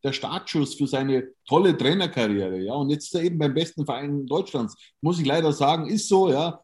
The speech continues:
Das muss man akzeptieren und ich wünsche ihm viel Glück, ja.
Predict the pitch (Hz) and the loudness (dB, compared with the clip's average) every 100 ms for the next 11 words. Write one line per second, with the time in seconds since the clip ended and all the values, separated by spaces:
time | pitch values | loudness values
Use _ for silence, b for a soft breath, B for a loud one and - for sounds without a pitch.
0 | _ - 175 165 147 143 - 131 - 160 | _ -2 0 0 0 -2 -2 -6 -4 0
1 | 196 196 147 139 131 160 165 151 156 139 | 2 2 -2 -2 -2 -4 -4 -2 0 0
2 | 214 - 95 143 | -2 -4 -10 -10